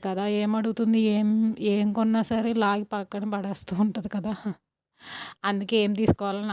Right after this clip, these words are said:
ఆలోచిస్తూ ఉన్నాను. అదిగోండి దేవుడివి కూడా ఫ్లవర్స్ అవి అసలు ఒరిజినల్ లాగా అనిపించినవి. ఏ, క్లిప్స్ పెట్టుకుంటారు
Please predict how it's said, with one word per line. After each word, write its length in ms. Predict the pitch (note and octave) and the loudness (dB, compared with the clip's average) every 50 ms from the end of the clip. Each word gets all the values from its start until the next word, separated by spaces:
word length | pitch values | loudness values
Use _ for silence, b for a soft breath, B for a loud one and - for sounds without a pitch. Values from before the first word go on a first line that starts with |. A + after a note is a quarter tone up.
| E3+ | -6
ఆలోచిస్తూ 460 | E3+ F3+ G#3+ F#3+ G3+ G#3+ - - - G#3+ G3 F#3+ | -6 -8 -6 -6 -6 -6 -6 -4 -4 -2 -2 -2
ఉన్నాను. 320 | F#3 F3+ E3 F3 F#3 G3 G3+ G#3+ - _ _ _ _ _ _ _ _ _ - | -4 -6 -6 -6 -6 -8 -8 -12 -18 _ _ _ _ _ _ _ _ _ -10
అదిగోండి 380 | F#3+ F#3+ G3 G3 G#3 G#3 G3 G3 F#3 | -8 -6 -6 -4 -4 -4 -4 -4 -4
దేవుడివి 360 | G#3 G3+ F#3+ G3 G3 G#3 G#3 - | -4 -4 -4 -4 -4 -6 -6 -8
కూడా 180 | - G3+ F#3+ A3 B3+ C4+ - _ _ _ _ _ _ - | -8 -10 -8 -8 -10 -12 -14 _ _ _ _ _ _ -4
ఫ్లవర్స్ 360 | A#3 A3+ G3+ G3 G#3+ A3+ - - A#3+ | -2 -2 0 0 -2 -2 -2 -2 -2
అవి 120 | A3+ A#3 A#3 | 0 -2 -2
అసలు 220 | A3+ - B3 A3+ A3 - - - G#3+ G#3 | -2 -2 -2 -2 -2 -4 -4 -4 -2 0
ఒరిజినల్ 420 | G#3 F#3+ F#3 F#3 A3+ A#3 A3+ A3 A3 | 0 0 0 2 2 2 2 2 0
లాగా 160 | A3 A3 A#3 A#3 | 0 0 0 0
అనిపించినవి. 600 | G#3+ G3+ - G#3+ - - - G3+ F#3+ F#3+ G3+ A3+ C4+ E4 b b b b b b b b b b - | 0 -2 -4 -6 -8 -6 -4 -4 -4 -2 -2 -4 -4 -6 b b b b b b b b b b -8
ఏ, 80 | A3 A3+ A3 - | -6 -6 -6 -4
క్లిప్స్ 300 | - B3 F#3+ - - - - | -6 -6 -6 -8 -12 -10 -8
పెట్టుకుంటారు 560 | A#3 G#3+ - - - G#3+ G#3+ F#3 G3+ F#3+ F#3 | -8 -8 -8 -10 -8 -8 -6 -4 -4 -6 -4